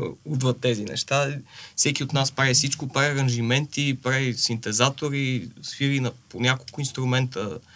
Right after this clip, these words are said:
Той прави ремикси, нали, а, правим акустични версии. Вече са толкова много нещата, че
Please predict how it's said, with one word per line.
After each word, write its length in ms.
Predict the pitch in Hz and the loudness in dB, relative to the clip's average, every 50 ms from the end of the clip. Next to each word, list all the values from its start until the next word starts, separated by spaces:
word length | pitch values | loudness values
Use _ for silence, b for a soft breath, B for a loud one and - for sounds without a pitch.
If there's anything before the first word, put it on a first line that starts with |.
| B B B B B | B B B B B
Той 160 | - 143 139 139 | -2 -2 0 2
прави 260 | - 143 147 151 143 | 4 4 4 6 4
ремикси, 840 | 135 123 123 131 139 143 - - - 147 143 139 139 139 131 131 - | 4 4 4 4 4 4 4 2 4 2 2 2 2 2 0 0 -4
нали, 440 | - - - 64 78 107 87 73 - - - - B B B B B B B _ _ - | -6 -10 -10 -8 -6 -8 -8 -8 -12 -14 -18 -20 B B B B B B B _ _ -12
а, 140 | - 135 139 - | -12 -12 -6 -2
правим 200 | - 131 139 147 | 0 0 0 0
акустични 520 | 139 131 - 123 - - 143 139 - 151 147 | -2 -2 -4 -6 -4 0 2 2 2 2 2
версии. 540 | 143 143 135 135 - - 127 135 120 - - B B B B B B | 2 2 2 2 2 0 0 -2 -4 -6 -8 B B B B B B
Вече 200 | - 160 170 - | 0 4 4 4
са 260 | - - 175 160 143 - - - - - _ - | 4 4 2 0 -2 -2 -6 -12 -18 -20 _ -2
толкова 280 | - 147 151 156 175 170 | -2 -2 0 -2 -2 0
много 260 | 170 160 156 151 139 | 2 2 2 4 4
нещата, 540 | 131 123 - - 117 113 - - 160 196 - - B B B B B B _ | 2 2 2 0 -2 -2 -2 -6 -8 -10 -10 -14 B B B B B B _
че 440 | - - - 139 139 143 143 127 | -4 -2 0 0 0 0 0 -2